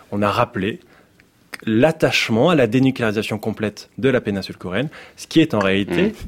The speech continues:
Speaker 1: inscrit dans l'ensemble des accords et des déclarations signés par la Corée du Nord depuis dix-neuf cent quatre-vingt-douze et le premier accord qui est l'accord intercoréen de dénucléarisation.
Speaker 2: Antoine Bondaz, si finalement on fait un peu le bilan des choses,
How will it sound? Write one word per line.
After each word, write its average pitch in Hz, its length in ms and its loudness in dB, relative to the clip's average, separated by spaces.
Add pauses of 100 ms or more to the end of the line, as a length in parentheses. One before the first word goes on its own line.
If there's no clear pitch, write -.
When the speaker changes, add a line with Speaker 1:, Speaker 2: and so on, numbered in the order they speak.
Speaker 1:
inscrit 160 540 0
dans 107 200 0
l'ensemble 175 840 4 (120)
des 110 400 2
accords 151 400 2
et 104 40 0
des 107 100 -2
déclarations 110 680 -2 (260)
signés 160 460 4
par 156 220 2
la 139 100 2
Corée 117 220 0
du 107 120 0
Nord 143 260 4
depuis 127 320 -4
dix-neuf 127 380 -2
cent 170 160 -2
quatre-vingt-douze 120 840 -2 (280)
et - 80 4
le - 80 0
premier 110 220 -2
accord 160 320 -2
qui - 140 -8
est 104 40 -2
l'accord 104 500 -4
intercoréen 156 580 2
de 160 60 -2
dénucléarisation. 110 640 -6
Speaker 2:
Antoine 127 280 4
Bondaz, 110 400 2
si - 160 -4
finalement 180 360 0
on - 40 2
fait 131 120 -4
un 104 80 -2
peu 120 120 0
le 113 60 0
bilan 104 280 2
des 90 120 -2
choses, 87 380 -6